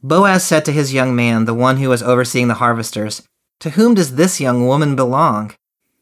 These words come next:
The young man who was overseeing the harvesters answered, "She's a young Moabite woman,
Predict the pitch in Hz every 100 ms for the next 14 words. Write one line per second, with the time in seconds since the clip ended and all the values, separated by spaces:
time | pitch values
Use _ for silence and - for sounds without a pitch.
0 | _ _ 151 151 175 190 151 151 147 127
1 | 123 135 139 143 123 123 123 123 117 117
2 | 113 117 120 113 110 - - - 196 165
3 | 120 139 160 147 127 156 123 113 101 113
4 | 110 107 110